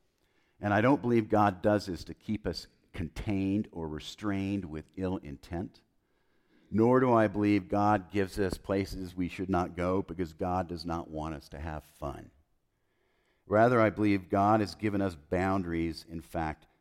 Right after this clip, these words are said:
to free us up, to live without worry, to live with joy, a clear conscience, purpose, meaning, love, selflessness.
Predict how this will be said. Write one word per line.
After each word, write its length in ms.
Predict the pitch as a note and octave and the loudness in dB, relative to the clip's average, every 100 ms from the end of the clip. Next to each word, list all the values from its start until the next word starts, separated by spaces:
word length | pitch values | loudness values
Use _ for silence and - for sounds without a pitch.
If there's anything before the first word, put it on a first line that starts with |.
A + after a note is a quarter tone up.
| _ | _
to 80 | E2+ | -14
free 400 | - - G2 F2+ | -10 -2 0 0
us 160 | D2+ - | -4 -10
up, 300 | F2+ D2 - - _ _ _ _ _ _ _ _ _ _ _ _ _ | -10 -10 -12 -20 _ _ _ _ _ _ _ _ _ _ _ _ _
to 80 | F#2+ | -6
live 200 | F2+ F2 | -4 -4
without 340 | E2 D#2+ D#2 | -4 -6 -6
worry, 520 | E2 D#2+ D#2 B1+ D2+ - _ _ _ _ _ _ _ _ _ | -8 -8 -8 -10 -16 -20 _ _ _ _ _ _ _ _ _
to 100 | G#2 | -2
live 260 | F#2+ F#2 D2+ | 0 -2 -6
with 220 | C#2+ - | -12 -10
joy, 500 | F2+ D#2+ C2+ D2 - _ _ _ _ _ _ _ _ _ | -8 -6 -6 -10 -16 _ _ _ _ _ _ _ _ _
a 80 | C#2 | -18
clear 280 | - G2 | -4 -4
conscience, 720 | - F#2 D#2+ D2 - - - _ _ _ _ _ | -4 -4 -4 -6 -12 -18 -20 _ _ _ _ _
purpose, 680 | A2+ G2+ - C#2 - - _ _ _ _ _ E2 | -6 -6 -8 -20 -20 -20 _ _ _ _ _ -12
meaning, 560 | E2+ G2 - - D#2+ - _ _ _ _ | -6 -4 -4 -8 -16 -20 _ _ _ _
love, 540 | D2 D#2+ F2+ F2 C#2 A#1 B1 _ _ _ _ | -8 -4 -2 -2 -4 -8 -16 _ _ _ _
selflessness. 1160 | - - F2+ E2 - C2+ - - - - - | -20 -8 -4 -4 -6 -14 -14 -16 -16 -18 -20